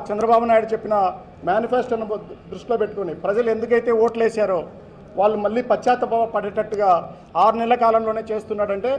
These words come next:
మనం పట్టించుకోకపోతే, మనం ప్రశ్నించకపోతే, మనం పోరుబాట పట్టకపోతే ఇంకా పన్-, పన్నులు పెంచే అవకాశాలు ఉన్నాయి. కాబట్టి ఈ విషయాన్ని మీరు దృష్టిలో పెట్టుకొని ఇరవై ఏడో తారీఖున ఏదైతే ఈ ర్యాలీ అన్ని నియోజకవర్గ కేంద్రాల్లో పెడుతున్నారో ఆ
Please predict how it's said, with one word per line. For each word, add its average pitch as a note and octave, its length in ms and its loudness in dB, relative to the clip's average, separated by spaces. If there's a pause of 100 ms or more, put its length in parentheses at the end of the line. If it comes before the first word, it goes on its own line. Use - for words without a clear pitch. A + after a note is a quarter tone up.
(260)
మనం G#3 200 -2
పట్టించుకోకపోతే, A3+ 800 0 (360)
మనం G#3 200 -2
ప్రశ్నించకపోతే, A3+ 800 -2 (460)
మనం A3 240 2
పోరుబాట B3 420 4
పట్టకపోతే A#3 640 2 (480)
ఇంకా A3 240 0
పన్-, A#3+ 280 0
పన్నులు A#3 280 0
పెంచే A3+ 300 0
అవకాశాలు A3+ 500 2
ఉన్నాయి. A3 240 2
కాబట్టి G#3 320 2
ఈ G3+ 100 -6
విషయాన్ని G#3+ 380 -4
మీరు G3+ 220 -10
దృష్టిలో G#3+ 300 -6
పెట్టుకొని G#3 440 -4 (440)
ఇరవై A3 260 4
ఏడో A3+ 160 4
తారీఖున G#3 400 0 (540)
ఏదైతే A3 400 0
ఈ A3 80 -2
ర్యాలీ G#3 300 2
అన్ని G#3+ 240 2 (340)
నియోజకవర్గ G#3+ 520 -2
కేంద్రాల్లో G3 460 -2
పెడుతున్నారో F#3 540 -2 (480)
ఆ F#3 120 2